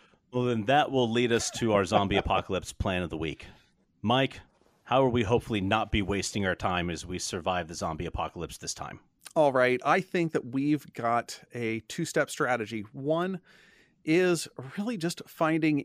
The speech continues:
Speaker 2: any place with a spiral staircase. Make sure that it's one of those good metal spiral staircases, very little traction. And the only thing that's really going to keep us safe from the uncoordinated shambling dead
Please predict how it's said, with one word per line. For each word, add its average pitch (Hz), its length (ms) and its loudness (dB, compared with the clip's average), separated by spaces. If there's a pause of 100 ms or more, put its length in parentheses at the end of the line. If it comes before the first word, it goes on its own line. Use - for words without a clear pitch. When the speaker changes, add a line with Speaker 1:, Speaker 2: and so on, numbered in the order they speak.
Speaker 2:
any 165 280 4
place 139 420 0
with 120 120 -2
a 107 60 0
spiral 120 580 2
staircase. 175 840 -2 (320)
Make 143 260 0
sure 175 420 2
that 131 200 0
it's 117 140 -2
one 131 240 0
of 127 100 -2
those 104 220 -2
good 160 440 0 (380)
metal 127 760 2
spiral 170 520 2
staircases, 175 720 -2
very 151 300 4
little 180 200 -4
traction. 165 560 0 (840)
And 147 140 4
the 196 80 4
only 247 140 6
thing 190 140 2
that's 156 160 -4
really 156 560 2
going 147 280 6
to 143 60 -10
keep - 280 -4
us 113 160 0
safe 180 360 -2
from 135 160 -2
the 113 180 0
uncoordinated 135 840 2
shambling 113 580 -2
dead 185 400 4